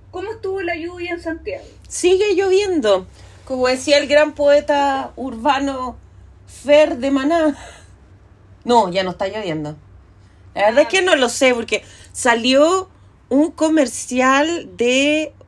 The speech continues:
Speaker 2: B T R, creo.
Speaker 1: ¿Ya?
Speaker 2: Donde dicen que en invierno uno hace como la, no, no hablan de hibernación, sino que la descansación, no sé cómo le pusieron, pero sale un gil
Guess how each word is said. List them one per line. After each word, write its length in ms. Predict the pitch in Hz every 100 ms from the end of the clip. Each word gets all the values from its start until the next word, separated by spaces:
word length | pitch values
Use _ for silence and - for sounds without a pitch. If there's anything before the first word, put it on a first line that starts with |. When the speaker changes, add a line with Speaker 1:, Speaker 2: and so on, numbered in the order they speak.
| _ _ -
Speaker 2:
B 240 | - 151 190
T 340 | 190 160 -
R, 260 | 214 175 147
creo. 380 | 139 139 139 143 - _ _ _ _ - - - -
Speaker 1:
¿Ya? 340 | 202 214 262 330
Speaker 2:
Donde 340 | 214 233 220
dicen 460 | 226 254 269 262 262
que 420 | 247 254 254 - -
en 180 | 214 220
invierno 600 | 214 190 226 254 269 262
uno 340 | 262 254 226
hace 360 | 240 247 269 262
como 340 | 247 233 226
la, 540 | 214 202 202 196 185 175
no, 180 | 190 -
no 440 | 190 196 214 220
hablan 320 | 226 254 302 311
de 80 |
hibernación, 840 | 311 294 262 269 262 262 262 233 196 - - _ - _ _ - _ - _ _ -
sino 380 | - 240 226 226
que 800 | 233 226 220 214 214 214 - -
la 200 | 202 196
descansación, 1200 | 196 - 196 175 170 - 202 214 247 262 262 233
no 80 | 220
sé 180 | 247
cómo 200 | 240 269 254
le 80 |
pusieron, 420 | 254 254 277 226 214
pero 160 | 214
sale 300 | 220 247 254
un 60 | 311
gil 440 | - 233 196 254